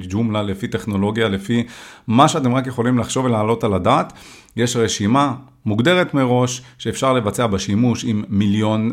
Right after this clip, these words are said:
סיסמאות, עם מאה אלף סיסמאות, עם עשרת אלפים סיסמאות. הדברים האלה לוקחים המון זמן. ומה שחשוב שבמקום פשוט לרסס את כל הסיסמאות לאוויר מיד,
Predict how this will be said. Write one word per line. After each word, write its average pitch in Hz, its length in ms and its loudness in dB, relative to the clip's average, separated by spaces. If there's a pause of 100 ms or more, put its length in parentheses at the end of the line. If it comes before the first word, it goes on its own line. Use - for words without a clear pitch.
סיסמאות, 101 600 -6
עם 101 140 0
מאה 127 160 2
אלף 117 160 -2
סיסמאות, 101 680 -4
עם 104 200 -2
עשרת 156 340 -2
אלפים 139 260 -2
סיסמאות. 113 540 -4 (480)
הדברים 131 300 2
האלה 170 180 0
לוקחים 135 280 0
המון 123 260 4
זמן. 95 300 2 (400)
ומה 107 380 0
שחשוב 156 400 -4
שבמקום 120 600 -2
פשוט 147 200 -2
לרסס 123 460 2
את - 80 -10
כל 147 140 -2
הסיסמאות 131 460 -2
לאוויר 127 300 0
מיד, 160 300 0